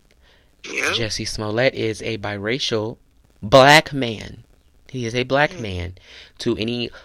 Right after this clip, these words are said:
Speaker 2: white person looking at him, they would call him a black man. They wouldn't notice him as biracial. They would call him black. Because that's what he
Speaker 1: Yeah.
Speaker 2: is. He is black. The one drop rule that does apply. He's a black man. So they wanted to make a, <sighs> they wanted to make,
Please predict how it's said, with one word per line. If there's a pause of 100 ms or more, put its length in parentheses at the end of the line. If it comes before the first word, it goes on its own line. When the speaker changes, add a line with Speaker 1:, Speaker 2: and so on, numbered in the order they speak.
(140)
Speaker 2:
white
person
looking
at
him,
they
would
call
him
a
black
man.
They
wouldn't
notice
him
as
biracial.
They
would
call
him
black. (420)
Because
that's
what
he
Speaker 1:
Yeah.
Speaker 2:
is.
He
is
black.
The
one
drop
rule
that
does
apply. (320)
He's
a
black
man. (600)
So
they
wanted
to
make (520)
a, (1000)
<sighs>
they
wanted
to
make,